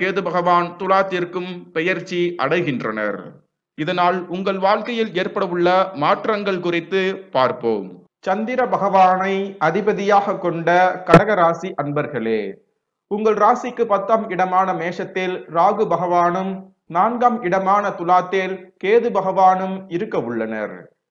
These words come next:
இது உங்களுக்கு பழைய காலத்தை காட்டிலும் இந்த காலம் நல்லதொரு எதிர்காலத்தை உருவாக்கும் வாய்ப்பை ஏற்படுத்தும் என்றால் அது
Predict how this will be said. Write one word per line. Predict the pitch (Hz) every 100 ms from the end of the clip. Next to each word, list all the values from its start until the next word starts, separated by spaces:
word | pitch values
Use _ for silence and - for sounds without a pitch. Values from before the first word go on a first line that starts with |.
| _ _ _ - 170
இது | 202 196
உங்களுக்கு | 202 202 196 196 202 202 202 - - -
பழைய | 170 190 196
காலத்தை | 202 247 240 233 202
காட்டிலும் | 190 196 196 196 196 - - 170
இந்த | 190 196
காலம் | 208 208 190 196 190 - 160
நல்லதொரு | 202 262 247 226 -
எதிர்காலத்தை | 180 240 240 214 202 214 196 -
உருவாக்கும் | 180 214 202 196 175
வாய்ப்பை | 165 190 190 196 196 180 147
ஏற்படுத்தும் | 185 - 196 - 190 175 160
என்றால் | 170 185 196 196 196 - - 175
அது | 175